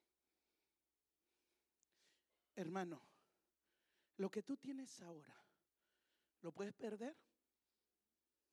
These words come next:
Sí. Vamos a ponerlo así.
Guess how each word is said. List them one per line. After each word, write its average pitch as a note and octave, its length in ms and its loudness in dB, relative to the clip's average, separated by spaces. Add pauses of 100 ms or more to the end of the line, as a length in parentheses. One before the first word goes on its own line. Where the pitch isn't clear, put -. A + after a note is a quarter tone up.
(1120)
Sí. - 320 -8 (3000)
Vamos B3+ 280 0
a C4+ 60 -6
ponerlo B3 440 -2
así. B3 280 -4